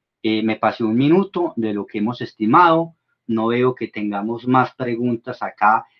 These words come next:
en el chat de las que, de las que es, me ha establecido mi equipo de trabajo. Espero que las respuestas también a través de, eh, eh, en el transcurso de la charla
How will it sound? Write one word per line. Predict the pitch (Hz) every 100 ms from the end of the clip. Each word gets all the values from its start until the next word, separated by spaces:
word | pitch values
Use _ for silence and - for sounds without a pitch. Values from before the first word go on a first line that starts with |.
| _
en | 120 113
el | 101
chat | - 104
de | 110
las | 120 113 -
que, | 107 104 107 104
de | 98
las | 95 -
que | 107 95 - _ _ _ -
es, | 104 -
me | 120
ha | 101
establecido | - 120 104 - 113 120
mi | 113
equipo | - 104 127
de | 117
trabajo. | 117 113 165 165 170 - _ _
Espero | 117 - 120 117 127
que | 123
las | 104
respuestas | 110 107 110 104 - -
también | 110 101 98
a | 107 -
través | 110 95 95 98 95
de, | 120 123
eh, | 117 _ _ _ -
eh, | 107 101 98 95 95 -
en | 110 101 107 104
el | 90
transcurso | 95 - 107 - 117
de |
la | 104
charla | - 104 110 123